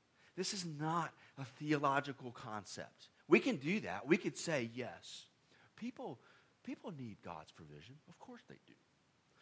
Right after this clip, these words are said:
People need God's strength and control. They need to let go, let God." And yes, of course all people are sinners. That's true. Now, listen, guys, it, this has gotta get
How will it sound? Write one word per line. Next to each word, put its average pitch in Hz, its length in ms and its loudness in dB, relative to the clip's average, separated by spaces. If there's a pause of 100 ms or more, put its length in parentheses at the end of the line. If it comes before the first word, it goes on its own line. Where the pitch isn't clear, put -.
(140)
People 294 320 2
need 101 300 -6
God's 92 300 -8
strength 120 420 -8 (280)
and 101 100 -16
control. 113 560 -2 (380)
They - 80 -14
need 226 140 -12
to 131 60 -6
let 113 240 -8
go, 101 300 -6 (420)
let 135 160 -2
God." 123 380 -6 (1000)
And 190 160 -4
yes, 226 380 6
of 214 100 0
course 285 300 0
all 190 120 2
people 147 320 -2
are 90 60 -2
sinners. 87 440 -10 (240)
That's 233 180 -8
true. 123 340 -4 (880)
Now, 208 200 -4 (120)
listen, 123 420 -6
guys, 92 380 -6 (680)
it, 175 160 -4
this 226 180 -2
has 196 120 -4
gotta 147 320 2
get 120 280 -4